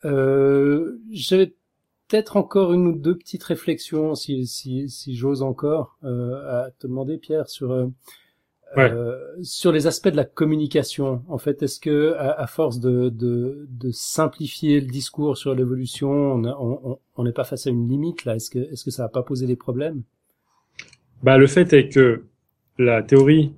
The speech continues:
Speaker 2: euh, de l'évolution émise par Darwin est explicable en peu de mots. Euh, j'ai même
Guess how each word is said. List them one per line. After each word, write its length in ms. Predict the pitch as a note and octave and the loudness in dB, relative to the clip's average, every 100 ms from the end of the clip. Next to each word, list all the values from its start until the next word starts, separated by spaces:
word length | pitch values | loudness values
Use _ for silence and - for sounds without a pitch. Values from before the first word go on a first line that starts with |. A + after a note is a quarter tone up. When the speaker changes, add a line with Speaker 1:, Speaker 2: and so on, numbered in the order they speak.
| _ _ _ _ | _ _ _ _
Speaker 2:
euh, 320 | A#2+ A2+ A2 G#2+ | -8 -4 -2 0
de 100 | A#2 | 2
l'évolution 540 | A#2 A#2+ B2+ - C#3 | 2 2 2 4 4
émise 200 | B2 A#2 | 6 2
par 180 | - A2+ A2+ | 0 0 2
Darwin 440 | G#2+ A#2+ D#3 C3 - | 6 8 8 6 6
est 180 | C#3 D3 | 6 6
explicable 460 | C#3+ C#3+ D#3+ D3 B2+ | 4 4 6 6 6
en 80 | |
peu 120 | A#2+ A#2+ | 4 2
de 60 | |
mots. 260 | A#2 G#2+ G#2 - A#2 | 4 0 -4 -14 -8
Euh, 120 | A2 | -2
j'ai 120 | G#2+ | 6
même 180 | B2 C3 | 8 8